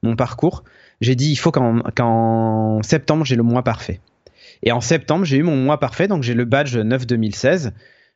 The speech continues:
euh, que j'ai gagné du coup le trente septembre. Et en gros, j'ai rempli mon objectif quotidien, euh, de calories brûlées, qui était assez élevé à l'époque, qui était déjà à cinq cents calories, euh, en activité par jour, euh, et que j'ai obtenu. Euh, et pareil en décembre.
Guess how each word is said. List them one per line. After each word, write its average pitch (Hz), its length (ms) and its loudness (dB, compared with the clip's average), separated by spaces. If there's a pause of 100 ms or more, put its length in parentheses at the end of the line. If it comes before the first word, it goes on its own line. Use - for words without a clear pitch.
(140)
euh, 107 400 2
que 101 140 -4
j'ai 107 80 -2
gagné 110 160 2
du 104 100 -4
coup 120 120 0
le 104 100 2
trente 117 180 -2
septembre. 147 500 0
Et 117 80 0
en 123 120 2
gros, 139 180 4
j'ai 135 160 2
rempli 170 380 0
mon 151 160 2
objectif 131 460 -2
quotidien, 170 680 0 (220)
euh, 117 260 2
de 117 140 0
calories 143 400 2
brûlées, 131 320 0
qui 139 160 0
était 135 260 2
assez 202 280 2
élevé 147 200 0
à 139 80 2
l'époque, 127 300 -2
qui - 80 -4
était 113 160 -2
déjà 131 340 2
à 117 80 0
cinq 156 240 0
cents 165 220 0
calories, 131 500 2
euh, 104 140 0 (260)
en 120 100 2
activité 120 460 0
par 113 220 0
jour, 175 260 0 (500)
euh, 110 60 4
et 113 120 2
que 147 120 2
j'ai 135 160 2
obtenu. 120 480 -2 (500)
Euh, 113 520 2
et 139 100 2
pareil 196 340 2
en 175 80 2
décembre. 131 500 -2